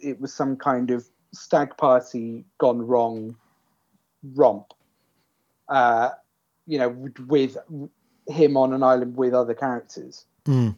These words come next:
Speaker 1: But actually, it's not that at all, is it? It's, it's, uh, a kind of ra-, race against time farce, which, again, something I'm all in for, but, yeah, I don't know. Feel
Speaker 2: Yeah.
Speaker 1: like,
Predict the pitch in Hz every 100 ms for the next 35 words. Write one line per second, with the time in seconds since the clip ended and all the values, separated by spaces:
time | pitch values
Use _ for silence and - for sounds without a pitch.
0 | - 131 160 165 127 110 113 - 135 -
1 | 175 135 135 123 131 180 135 135 120 104
2 | 117 - 123 107 - - 123 120 120 127
3 | 117 127 120 117 _ _ _ _ 139 151
4 | 151 143 147 147 143 156 143 135 - 147
5 | 127 123 120 - 110 98 - - _ _
6 | _ _ _ _ - 190 185 - - -
7 | _ _ _ _ _ _ _ - 185 196
8 | 156 131 _ - 185 180 165 160 156 156
9 | 160 151 123 127 175 _ _ _ _ _
10 | _ - 143 - - - _ _ _ _
11 | _ _ _ 101 90 - _ _ - 104
12 | 98 104 95 _ _ - 139 151 143 127
13 | _ 156